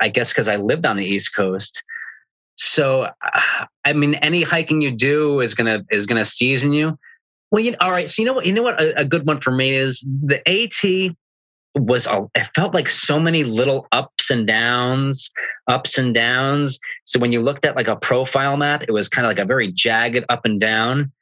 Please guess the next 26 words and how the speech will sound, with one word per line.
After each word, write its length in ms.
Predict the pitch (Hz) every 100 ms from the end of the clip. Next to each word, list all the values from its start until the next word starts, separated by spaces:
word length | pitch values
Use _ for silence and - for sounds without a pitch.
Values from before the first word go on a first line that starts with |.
| - _ _
And 120 | 135 143
then 80 |
on 100 | 147
the 80 | 135
P 240 | - - 214
C 240 | - 147
T, 560 | 139 139 131 127 131 -
you'd 180 | 139 123
get 100 | 151
to 80 |
these 180 | 143 117
big 240 | 104 151 123
mountains. 760 | 120 143 135 110 101 98 - - - -
So 160 | 156
basically, 520 | 135 165 185 - 165
you 220 | 156 147 147
knew 500 | 147 147 123 110 107 - - _ -
you 260 | 165 160
didn't 140 | 180 170
wanna 140 | 151
sleep 240 | - 165
on 100 | 135
top 300 | 123 - 139
of 60 | 120
that 220 | 98 95
mountain. 460 | 101 98 95 95